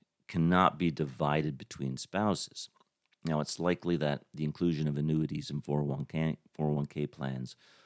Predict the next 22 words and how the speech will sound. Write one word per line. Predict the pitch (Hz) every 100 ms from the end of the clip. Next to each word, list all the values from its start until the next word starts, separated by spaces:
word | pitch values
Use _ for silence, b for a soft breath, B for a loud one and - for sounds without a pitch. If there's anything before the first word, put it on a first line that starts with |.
| b
will | 87
complicate | - - 95 87 - 76 71 - b b b b
retirement | - 73 73 73 71 69 -
asset | 71 69 -
division | - 71 71 65 69
and | 67
divorce | 67 67 67 69 - - - _
and, | 76 73 67 64
um, | 65 65 62 - - _ _ -
and | 85
the | 78
drawing | 71 65 67
up | 71
of | -
quadros. | - 76 78 65 - - - _ _ _ _ _ _ _ _ _ _ _ _ _ _ _ _ _ _ _ _ _ _ _ -
Another | 117 156 175
notable | 151 131 120 104
change | - - 87 80 73
effective | 73 - 73 - 76
in | 71 69
twenty | - 80 78
twenty-four | - 78 71 - 67 64 50